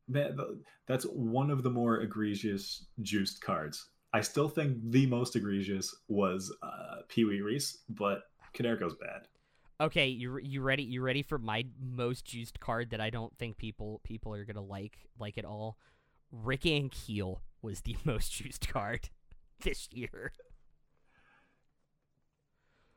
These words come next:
Speaker 1: I, you know, that one doesn't bother me because
Speaker 2: Because it was
Speaker 1: he's
Speaker 2: an eighty-eight?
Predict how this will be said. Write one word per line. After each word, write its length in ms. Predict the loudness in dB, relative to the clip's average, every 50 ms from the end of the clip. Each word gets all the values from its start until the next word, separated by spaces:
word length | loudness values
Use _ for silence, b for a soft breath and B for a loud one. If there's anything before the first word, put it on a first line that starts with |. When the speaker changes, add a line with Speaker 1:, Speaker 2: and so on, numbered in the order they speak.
| _ _ _ _ _ _ 0 4
Speaker 1:
I, 180 | 6 6 6 4 2 -2 -4 2 4
you 100 | 4 6
know, 120 | 6 6 4
that 220 | 6 6 6 4
one 100 | 4 4
doesn't 300 | 4 4 6 6 6 6
bother 320 | 6 6 6 6 6 4
me 220 | 4 2 -2 -4 -6 -6 0 4
because 200 | 4 4 6 6
Speaker 2:
Because 160 | 6 6 8
it 60 | 8
was 140 | 6 6 6
Speaker 1:
he's 100 | 4 4
Speaker 2:
an 60 | 4 4
eighty-eight? 600 | 4 4 4 4 4 4 4 6 6 6 4 2